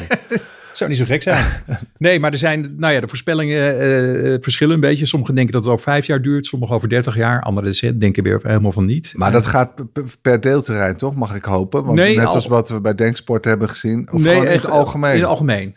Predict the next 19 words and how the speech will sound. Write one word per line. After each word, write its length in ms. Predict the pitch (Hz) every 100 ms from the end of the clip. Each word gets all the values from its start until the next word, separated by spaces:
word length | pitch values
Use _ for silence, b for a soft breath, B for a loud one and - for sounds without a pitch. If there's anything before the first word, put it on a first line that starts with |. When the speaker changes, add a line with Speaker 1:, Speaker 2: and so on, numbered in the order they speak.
| _
Speaker 1:
Dus 200 | 139 117
dat 120 | 127
het 100 | 131
Speaker 2:
Slimmer 220 | 143 143
in 60 | 131
het 100 | 123
algemeen? 420 | 123 110 120 120
Speaker 1:
Slimmer. 340 | 165 107 101 -
Gewoon, 480 | 113 143 139 139 127
gewoon 260 | 147 135 - -
A 120 | 127
I 160 | 131 135
die, 140 | 127
die 200 | 127 151
slimmer 300 | 113 160 151
wordt 160 | 135 131
dan 100 | 123
de 60 | 110
mens. 360 | 98 92 -